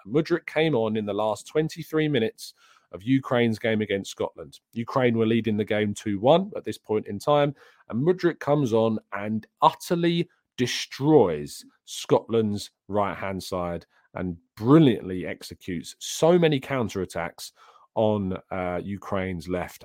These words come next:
and through the middle. We don't, we, we don't need Mudryk to come in and start games in these last six months. That is not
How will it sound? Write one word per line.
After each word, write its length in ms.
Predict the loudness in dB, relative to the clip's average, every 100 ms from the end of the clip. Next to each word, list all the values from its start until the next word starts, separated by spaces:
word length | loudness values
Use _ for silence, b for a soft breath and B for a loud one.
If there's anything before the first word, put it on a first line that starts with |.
| -2
and 220 | 0 2
through 220 | 2 2
the 80 | 4
middle. 380 | 2 0 -2 -12 b b b b b
We 280 | 2 4 6
don't, 400 | 8 8 6 -2 -10
we, 180 | -8 -4
we 140 | 2 8
don't 240 | 10 10
need 160 | 10 8
Mudryk 300 | 6 4 0
to 80 | 0
come 160 | 2
in 80 | 2
and 100 | 2
start 260 | 4 2 4
games 360 | 2 2 0
in 80 | 0
these 160 | 2 4
last 240 | 2 2
six 180 | -6 -2
months. 280 | -2 -2 0
That 200 | 0 0
is 180 | -2
not 400 | -2 4 4 2